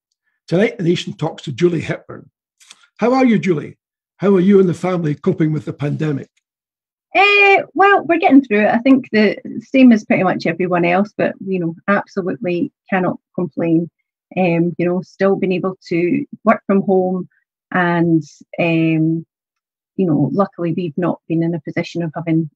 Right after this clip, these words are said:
Speaker 2: uh, lost anyone close, close to us either. So I think that's a really privileged position to have really come through it as unscathed as, as we have thus far. So cannot complain, absolutely cannot complain. It could be a lot worse.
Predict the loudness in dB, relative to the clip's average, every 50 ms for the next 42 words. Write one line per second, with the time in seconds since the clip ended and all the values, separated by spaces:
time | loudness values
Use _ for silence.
0 | _ -6 -6 -6 -6 -2 -2 -4 -4 -2 -2 -2 -2 0 0 0 0 0 -2 -4
1 | _ _ _ _ _ -2 -2 -2 -2 -4 _ _ _ _ -4 -4 -4 -4 _ -6
2 | -6 -6 -4 -4 -2 0 0 0 0 0 -2 -2 0 -2 -2 -2 -2 -6 _ _
3 | _ _ _ _ _ -8 -6 0 2 2 2 2 0 -2 -2 -2 -2 -4 -2 -2
4 | -2 -2 0 -2 -2 -4 _ _ -8 -6 -4 -4 -6 -8 -8 _ -12 -6 -6 -6
5 | -6 -6 -8 -6 -8 -6 -4 -4 -4 -4 -4 -6 _ -8 -6 -6 -4 -4 -6 -6
6 | -6 -8 -8 -8 _ -6 -6 -4 -4 -4 -4 -6 -8 -8 _ _ -8 -4 -4 -4
7 | -4 -6 -8 -6 -4 -4 -4 -6 _ -8 -6 -6 -6 -8 -10 -12 -10 -6 -6 -4
8 | -4 -2 -4 -4 -6 -6 -8 -10 -10 -10 _ -10 -8 -6 -4 -4 -6 -6 -10 -10
9 | -10 -10 -10 _ _ _ _ _ _ _ _ _ _ _ -2 4 4 4 4 4
10 | 6 6 6 6 6 4 4 4 6 6 6 4 2 _ _ _ _ _ -2 -2
11 | -2 -2 -2 -4 -6 -4 0 0 2 2 2 0 0 0 0 2 2 0 0 0
12 | 0 -4 -2 -2 0 0 0 0 -2 -2 -2 -2 -2 -2 -6 _ _